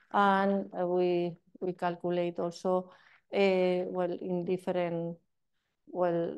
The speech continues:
when they, they are symmetrically substituted, when they are unsymmetrically substituted, and also the one without pyrene.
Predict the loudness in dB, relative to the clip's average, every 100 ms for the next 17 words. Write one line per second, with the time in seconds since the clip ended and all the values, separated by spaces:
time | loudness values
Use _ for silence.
0 | -10 -8 0 2 2 2 4 4 2 2
1 | 4 6 8 6 4 -4 -2 4 6 4
2 | 4 4 4 4 0 -4 -2 -2 2 0
3 | 2 4 4 4 2 -4 -2 -2 0 0
4 | -2 -4 -8 -8 -8 -6 -6 -8 -4 -4
5 | -6 -16 -4 -4 0 0 2 2 0 0
6 | -6 -4 -6 -8 -6 -6 -6 -20 -20 -6
7 | 2 4 4 2 0 -2 -2 -2 -2 -2
8 | 2 4 4 0 -4